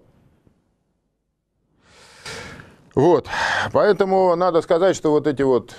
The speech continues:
учёные, э, пацифисты, да, из этого бюллетеня учёных-атомщиков, они просто, так сказать, поднатужившись, выдали очередную сенсацию, э, в основании у которой, по большому счёту, так сказать, ничего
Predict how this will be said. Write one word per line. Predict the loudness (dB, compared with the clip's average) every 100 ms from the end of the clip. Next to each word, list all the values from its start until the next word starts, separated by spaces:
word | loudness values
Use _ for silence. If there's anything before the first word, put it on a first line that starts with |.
| -8
учёные, | -6 0 0 2 0 -2 -6 _ _ _
э, | -14 -8 -4 -2 -2 -2 -4
пацифисты, | -4 -4 -2 -4 -4 -4
да, | 2 2 4
из | 2 0
этого | 0 -2
бюллетеня | 0 -2 0 0 0
учёных-атомщиков, | -2 -4 -4 -2 -2 -4 -8 -12 -14 -16 -20 -20 -20 _
они | -6 -2 -2
просто, | 0 -2 -2
так | -4 -4
сказать, | -4 -6
поднатужившись, | -6 -4 -2 -2 -2 -2 -2 -6 -8 -10 -8
выдали | -4 -2 0 2
очередную | 0 -2 -4 -2 -2 -2 -4
сенсацию, | -8 -4 -4 -4 -6 -8
э, | -8 -8 -8
в | -8 -8
основании | -6 -2 -2 -2
у | -2
которой, | -2 -2 -2 -2 -4
по | -4
большому | -4 -4 -6 -10
счёту, | -8 -10 -10 -20
так | -16
сказать, | -14 -10
ничего | -8 -4 -4